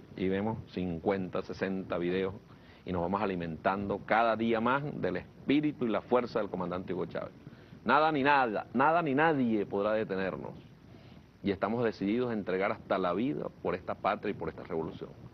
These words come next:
No tenemos ninguna duda, ninguna duda. Bueno, recuerdo las etiquetas. Numeral Maduro, presidente chavista, y numeral Revolución en la Revolución.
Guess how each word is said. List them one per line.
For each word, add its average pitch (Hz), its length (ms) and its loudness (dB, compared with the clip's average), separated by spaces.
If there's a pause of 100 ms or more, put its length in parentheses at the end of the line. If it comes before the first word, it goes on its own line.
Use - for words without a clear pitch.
(920)
No - 60 -18
tenemos 98 200 -4
ninguna 90 300 -4
duda, 92 220 -6 (640)
ninguna 92 400 -4
duda. 85 200 -6 (640)
Bueno, 127 200 6
recuerdo 107 380 2
las 147 120 2
etiquetas. 143 480 -2 (440)
Numeral 98 520 2
Maduro, 135 480 2
presidente 120 460 0
chavista, 156 400 2
y 147 60 0
numeral 117 380 0
Revolución 113 640 0
en 117 80 -2
la 113 80 0
Revolución. 90 600 0